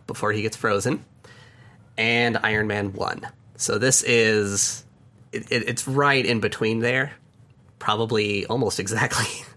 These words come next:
<laughs> in between those, I guess. <clears throat> But, um, yeah. And then, uh,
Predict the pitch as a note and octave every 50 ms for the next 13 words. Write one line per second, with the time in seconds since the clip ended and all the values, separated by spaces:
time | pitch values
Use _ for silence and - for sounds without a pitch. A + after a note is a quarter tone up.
0 | - - - - - - - - D#3+ A2 A#2 - - D#3 B2 B2 B2+ - C#3 C3
1 | C3 G2+ G2+ G2+ C3+ B2 G#2+ B2 - - - - - - - - - - - -
2 | - - - - - - - - - - _ _ - - - G3 E3 D3 C3 -
3 | - - - _ _ - - _ _ - - - - D3 C#3+ C3 A#2 A2 G#2+ A#2
4 | - - C#3+ A#2 G2+ - - - - C#3 C3+ C#3 C#3 C#3 C3 C3 B2+ B2 A#2 A#2
5 | A2+